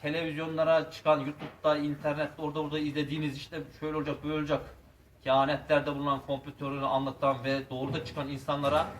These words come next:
çok da kanmayın. Ne kadar güzel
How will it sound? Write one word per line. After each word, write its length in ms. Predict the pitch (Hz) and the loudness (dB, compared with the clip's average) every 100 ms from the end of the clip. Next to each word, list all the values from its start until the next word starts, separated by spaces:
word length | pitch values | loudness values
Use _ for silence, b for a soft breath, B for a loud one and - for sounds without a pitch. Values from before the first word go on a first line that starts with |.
| - - - - - | -16 -18 -20 -14 -6
çok 200 | 165 - | -2 0
da 140 | 139 | 0
kanmayın. 500 | - 143 156 131 131 - - 123 127 131 - 160 151 | 2 4 4 0 -2 -8 -4 0 4 4 4 4 4
Ne 120 | 160 | 2
kadar 260 | 175 170 | 4 6
güzel 280 | 151 135 156 | 4 4 2